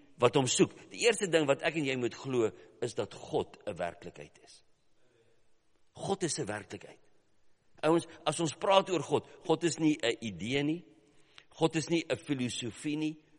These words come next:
God is 'n werklikheid. En die skrif sê in Jakobus vier, ehm,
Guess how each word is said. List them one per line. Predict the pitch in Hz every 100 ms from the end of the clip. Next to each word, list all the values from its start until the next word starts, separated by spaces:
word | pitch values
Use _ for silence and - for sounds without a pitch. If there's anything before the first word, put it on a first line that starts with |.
| _
God | - 180 170
is | 143
'n | 143
werklikheid. | 87 90 - 95 - - _ _ _ _ - _ _ _ _ _ _ _ _
En | 117
die | 110
skrif | - 185 165
sê | - 175 160 - - -
in | 139
Jakobus | 131 123 - 196 175 147
vier, | - 170 165 - - - -
ehm, | - 107 104